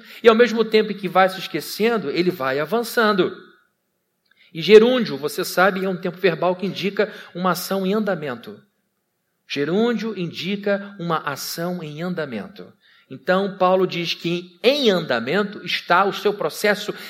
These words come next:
de esquecimento. É evidente que este homem deveria ser chicoteado em sua consciência regularmente com aqueles episódios tristes e vergonhosos como eu e você somos.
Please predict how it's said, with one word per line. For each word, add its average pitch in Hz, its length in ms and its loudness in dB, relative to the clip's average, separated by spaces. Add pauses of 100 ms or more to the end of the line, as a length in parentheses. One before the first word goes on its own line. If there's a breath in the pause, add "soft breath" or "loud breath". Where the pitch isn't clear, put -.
de 165 200 -2
esquecimento. 190 1300 -2 (640 loud breath)
É 196 100 4
evidente 202 1000 2 (160 loud breath)
que 202 120 -2
este 208 380 4
homem 170 640 -2 (300 loud breath)
deveria 196 500 4
ser - 300 0
chicoteado 185 1200 0 (240 loud breath)
em 170 100 -4
sua 185 240 -2
consciência 175 1040 -8 (160 soft breath)
regularmente 170 1300 0 (1700 soft breath)
com 220 140 4
aqueles 208 360 0
episódios 196 680 2
tristes 196 600 -4
e 175 60 -4
vergonhosos 151 680 -4
como 175 340 -2
eu 190 100 4
e 202 60 4
você 175 340 -6
somos. 185 640 -10